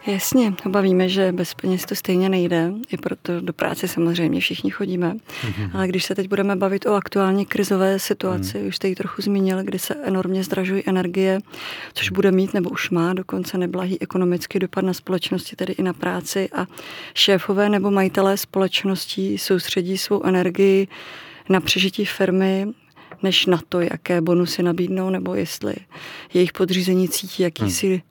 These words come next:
Speaker 1: diskomfort nebo nekomfort. Máte vymyšlenou strategii
Speaker 2: <laughs>
Speaker 1: na ten, nebo nějaký plán, radu, jak to přežít bez větší újmy?
Speaker 2: A z pohledu teďka praco-, práce a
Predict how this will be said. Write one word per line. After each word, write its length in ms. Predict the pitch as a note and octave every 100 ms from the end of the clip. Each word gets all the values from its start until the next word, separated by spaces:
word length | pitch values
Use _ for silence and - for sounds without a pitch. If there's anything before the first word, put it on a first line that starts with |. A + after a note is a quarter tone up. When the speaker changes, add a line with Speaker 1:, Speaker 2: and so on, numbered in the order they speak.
| _
Speaker 1:
diskomfort 720 | F#3+ D#3+ - F3+ - F#3 - -
nebo 160 | F3+
nekomfort. 600 | F3+ E3 F3+ F3 - - - - - - -
Máte 280 | F3+ E3 A3+
vymyšlenou 520 | A#3 G3+ - G3+ G#3
strategii 800 | A3+ - F#3+ E3 F3 F3+ E3+ F3 - -
Speaker 2:
<laughs> 200 | - G#2
Speaker 1:
na 140 | - F3+
ten, 240 | - F3+ -
nebo 160 | F3
nějaký 380 | F3 F3+ E3+ G#3 G3
plán, 280 | G3 F#3+ G3+
radu, 340 | F#3+ E3 G#3+ A3+ - - - -
jak 160 | F3+
to 120 | -
přežít 380 | B3 - F#3+ G#3
bez 180 | G#3 G3+
větší 380 | G3+ G3 - A3+
újmy? 400 | - G#3+ C4 C#4+ C#4 _ _ _ _ - - _ _ -
Speaker 2:
A 240 | - A#2
z 80 | G2+
pohledu 220 | - B2
teďka 260 | C3 B2 C3+
praco-, 420 | - B2 - C3 -
práce 560 | A2+ G#2+ - C3 C3 -
a 300 | A#2+ A2 G#2+